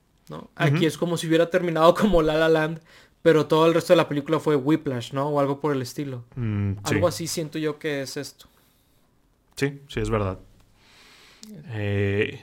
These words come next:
Speaker 2: y luego ahí <laughs> el, lo que nos llevó a que Manny volviera a Los Ángeles y era porque, pues,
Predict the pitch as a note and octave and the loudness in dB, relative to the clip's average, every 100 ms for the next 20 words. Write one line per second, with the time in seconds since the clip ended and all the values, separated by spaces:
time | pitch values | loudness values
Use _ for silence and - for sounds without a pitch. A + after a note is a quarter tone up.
0 | B2 A#2 A2+ A2+ C3 B2+ A#2+ B2+ D3 E3+ | -10 -4 -2 2 2 4 6 8 8 6
1 | - C#3 - - C3+ C3 B2+ B2+ A#2 A2 | 2 -10 -10 -2 0 2 2 4 4 4
2 | A2+ C3+ D#3+ C3 B2 C3 B2+ C3 - - | 4 4 2 4 2 2 -2 -4 -18 -6
3 | A2+ A2 G#2 G#2 A2 A#2 A2+ A#2+ G2+ G2 | 0 2 4 4 6 6 4 2 0 0
4 | F#2+ F#2 F#2 - _ - A2 G#2+ G#2+ G2 | -2 -6 -10 -18 _ -6 -4 -2 -2 -2
5 | A2+ A2 G#2+ - G#2 G#2 - - A#2 G#2+ | 0 2 2 0 -6 -10 -10 -6 -6 -2
6 | A#2 - - G#2+ - | -4 -4 -6 -6 -6